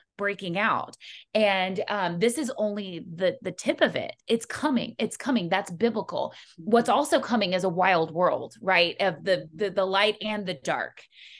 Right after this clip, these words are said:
Speaker 1: And the time is now for, especially my passion, to equip women so that we are physically ready.
Speaker 2: Yeah.
Speaker 1: Um, to give you a story, a, a bit,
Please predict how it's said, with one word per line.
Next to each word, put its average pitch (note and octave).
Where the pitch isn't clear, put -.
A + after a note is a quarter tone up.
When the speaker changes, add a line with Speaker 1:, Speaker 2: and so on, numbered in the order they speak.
Speaker 1:
And G#3+
the G#3
time A#3+
is F#3
now F#3+
for, A3+
especially B3
my G#3
passion, F3
to A#3
equip -
women F#3
so -
that A3+
we C4+
are B3+
physically G#3+
ready. -
Speaker 2:
Yeah. D#3+
Speaker 1:
Um, F#3
to G#3+
give A#3+
you A#3
a G#3+
story, A3+
a, F3+
a F#3+
bit, A3